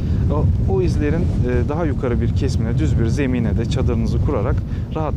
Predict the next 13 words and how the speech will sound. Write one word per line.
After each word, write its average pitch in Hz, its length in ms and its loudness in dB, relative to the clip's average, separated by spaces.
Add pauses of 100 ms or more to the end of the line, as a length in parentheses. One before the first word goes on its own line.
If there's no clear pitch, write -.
bir 151 40 -4
kamp 135 240 -6
geçirebilirsiniz. 127 920 -2 (880)
Evet, 147 160 0 (100)
bir 165 200 0
diğer 165 240 -2
konu 147 260 -2
da 123 80 0
arkadaşlar, 123 720 -6 (300)
e, 110 320 0 (120)
dik - 220 -2
yamaç 131 440 -2
diplerine 123 580 -2